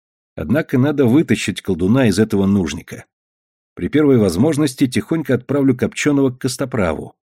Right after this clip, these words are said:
То-то обрадуется старик. Я нашел Дрему. Парнишка все еще дожидался Бань Дотранга в его городском доме. Последовав за купцом на болото, я заметил, что тот встревожен. Интересно, от чего?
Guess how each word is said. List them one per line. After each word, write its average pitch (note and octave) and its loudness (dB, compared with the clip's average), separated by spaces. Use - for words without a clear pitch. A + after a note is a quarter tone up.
То-то - -6
обрадуется F#2+ -2
старик. - -16
Я G2+ 0
нашел C#3 2
Дрему. F#2+ 0
Парнишка A#2+ -2
все D3+ -2
еще D3 -2
дожидался G#2+ 0
Бань A#2+ -2
Дотранга F#2+ -2
в D2+ -8
его G2+ -2
городском F#2+ -4
доме. C#2 -8
Последовав D#3+ 2
за B2 -2
купцом A2 0
на F#2 0
болото, A2 0
я A#2+ 2
заметил, B2+ 2
что A2 -4
тот B2+ -4
встревожен. G#2+ -4
Интересно, G#2+ -2
от C3 -8
чего? G#2 -4